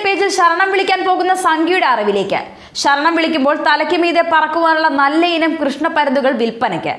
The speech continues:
ഒരു സുരേഷ് ഗോപിയും ജയിക്കില്ല. മുഖം നോക്കാതെ നടപടിയെടുക്കുന്ന അനുപമയ്ക്ക് എന്റെ വിപ്ലവാഭിവാദ്യങ്ങൾ. ആമീൻ. നിന്റെ ഐ എ എസ് കൊണം പിടിക്കാതെ പോകട്ടെ അയ്യപ്പ. പക്ഷെ എല്ലാം ചെന്ന് വീണത് നടി അനുപമയുടെ പോസ്റ്റിൽ എന്നതാണ് രസകരം. നിന്റെ ശരിക്കും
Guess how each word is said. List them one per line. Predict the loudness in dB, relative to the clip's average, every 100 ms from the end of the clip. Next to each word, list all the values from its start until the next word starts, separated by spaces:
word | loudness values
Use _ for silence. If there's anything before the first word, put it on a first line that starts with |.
| -10 -20 -20 _
ഒരു | 0 2 2
സുരേഷ് | 2 2 0 0
ഗോപിയും | 0 2 0 0 2
ജയിക്കില്ല. | 2 0 0 -2 -2 -8 -18 -4
മുഖം | -2 0 0 2
നോക്കാതെ | 2 2 2 2
നടപടിയെടുക്കുന്ന | 2 2 0 0 0 0 0
അനുപമയ്ക്ക് | 2 0 0 0 -2 0
എന്റെ | 2 2
വിപ്ലവാഭിവാദ്യങ്ങൾ. | 0 -2 -2 0 0 0 0 0 0 -4 -6 -4
ആമീൻ. | 0 2 2 0 -2 -6 -14 -20 -12 -2
നിന്റെ | 0 2 2
ഐ | 0
എ | 0
എസ് | -2 -2
കൊണം | 0 0 0
പിടിക്കാതെ | 0 2 2 2
പോകട്ടെ | 0 0 0
അയ്യപ്പ. | 0 0 -2 0 0 0 -4 -12 -20 -8 -4
പക്ഷെ | -2 0
എല്ലാം | 2 2 0 0
ചെന്ന് | 0 0
വീണത് | 0 0 0 0
നടി | 0 0 -2
അനുപമയുടെ | -2 0 0 0 0 0
പോസ്റ്റിൽ | 0 -2 0 -2
എന്നതാണ് | 0 -2 -2 -2
രസകരം. | -2 -4 -4 -4 -8 -20 -4
നിന്റെ | 0 2 0
ശരിക്കും | 0 0 0 -2